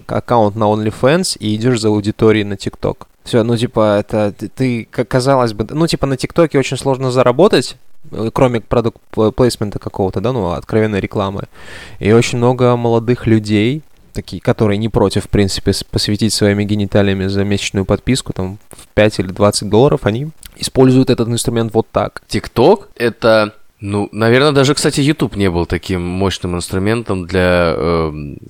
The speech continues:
Speaker 2: э, поиска аудитории.
Speaker 1: Виральным,
Speaker 2: Всё.
Speaker 1: да?
Speaker 2: <clears throat> Да-да-да, виральным, виральным, совершенно верно. У редакции, кстати, даже был, э, выпуск про TikTok и TikTok House, и про то, вот, э, почему,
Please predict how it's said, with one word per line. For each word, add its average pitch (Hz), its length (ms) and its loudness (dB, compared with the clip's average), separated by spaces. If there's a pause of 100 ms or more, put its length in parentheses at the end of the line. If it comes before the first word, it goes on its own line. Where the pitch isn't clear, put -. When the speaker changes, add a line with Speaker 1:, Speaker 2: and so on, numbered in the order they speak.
(120)
Speaker 2:
э, 60 200 -8 (100)
поиска 95 360 0
аудитории. 87 640 -4 (240)
Speaker 1:
Виральным, 113 500 -4
Speaker 2:
Всё. 101 100 -10
Speaker 1:
да? 117 240 -8 (920)
Speaker 2:
<clears throat> - 20 -14
Да-да-да, 123 600 2
виральным, 110 580 2 (180)
виральным, 98 640 0
совершенно 95 480 -2
верно. 90 400 -2 (360)
У 147 80 0
редакции, 127 380 2
кстати, - 260 -8
даже 90 300 -2
был, 87 360 -2
э, 82 360 -4
выпуск 90 460 -6
про 82 420 0
TikTok 117 460 -2 (100)
и 80 360 -8
TikTok - 260 -4
House, 117 540 2
и 85 40 -6
про - 180 -6
то, 82 300 -4 (100)
вот, 73 140 -12 (160)
э, 73 100 -4
почему, 82 540 -8